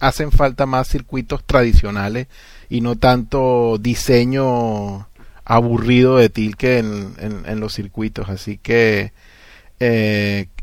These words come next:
un muy buen regreso de, de un circuito mítico en la Fórmula uno como es Canadá y una muy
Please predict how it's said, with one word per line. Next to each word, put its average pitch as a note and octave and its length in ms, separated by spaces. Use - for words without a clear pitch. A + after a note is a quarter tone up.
un F3+ 200
muy G3 160
buen F3+ 220
regreso D#3 500
de, B2 280
de A2+ 80
un A#2 80
circuito C#3 480
mítico C3+ 420
en B2 60
la A#2+ 80
Fórmula B2 320
uno C3+ 240
como B2 160
es A#2 80
Canadá C3 500
y B2 160
una A#2+ 420
muy A#2+ 920